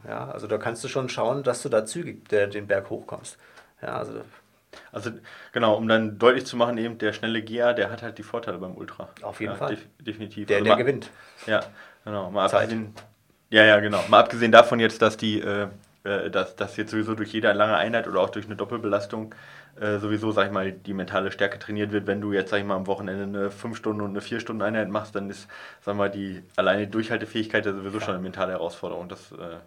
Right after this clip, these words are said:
Speaker 2: das, aber das hat ja auch einen physiologischen Zweck.
Speaker 1: Richtig.
Speaker 2: Aber wie sieht's denn aus, ähm, mit, ähm, ich, also ich wei-, ich frag dich deswegen, weil ich das, äh, wir, wir sprechen ja unsere Trainingspläne,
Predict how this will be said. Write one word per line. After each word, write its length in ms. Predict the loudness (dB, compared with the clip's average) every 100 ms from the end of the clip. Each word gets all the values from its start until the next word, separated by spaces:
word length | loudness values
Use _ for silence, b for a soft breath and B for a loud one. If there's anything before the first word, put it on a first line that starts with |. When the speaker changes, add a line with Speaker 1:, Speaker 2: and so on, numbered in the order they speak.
| _ _ _ _ _ _ -20 -12
Speaker 2:
das, 180 | -10 -6
aber 160 | 2
das 80 | 4
hat 80 | 8
ja 80 | 8
auch 100 | 8
einen 100 | 0
physiologischen 580 | -4 -2 0 0 -4 -8
Zweck. 280 | -10 -8
Speaker 1:
Richtig. 320 | -6 -6 -6 2
Speaker 2:
Aber 280 | 4 4 0 B B
wie 80 | -4
sieht's 220 | -2 -4
denn 80 | 2
aus, 260 | 6 6 4 B B B
ähm, 460 | 4 6 6 2 -10
mit, 320 | 0 2 2 -6 _ _ _ _ 2
ähm, 260 | 4 4
ich, 180 | -2 0
also 120 | 2
ich 120 | 4 8
wei-, 160 | 8 6
ich 200 | -4 -2
frag 200 | 2 2
dich 100 | 2
deswegen, 300 | -2 0 4
weil 100 | 4
ich 60 | 4
das, 220 | 0 0
äh, 160 | -2
wir, 240 | 4 4 4
wir 120 | -2
sprechen 240 | 0 0 2
ja 60 |
unsere 220 | -2 0 -4
Trainingspläne, 580 | -4 -8 -6 -4 -4